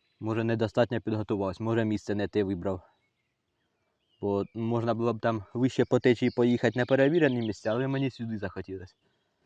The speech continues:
І я був тут увечері,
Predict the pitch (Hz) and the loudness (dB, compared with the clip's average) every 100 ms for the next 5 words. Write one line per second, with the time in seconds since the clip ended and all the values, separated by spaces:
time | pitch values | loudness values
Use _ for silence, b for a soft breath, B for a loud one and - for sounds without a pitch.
0 | _ _ _ - 113 123 123 _ - 120 | _ _ _ -4 0 4 2 _ -2 4
1 | 127 123 123 127 110 _ _ _ _ - | 6 6 2 2 -4 _ _ _ _ -2
2 | 127 160 156 151 135 | 4 4 4 4 2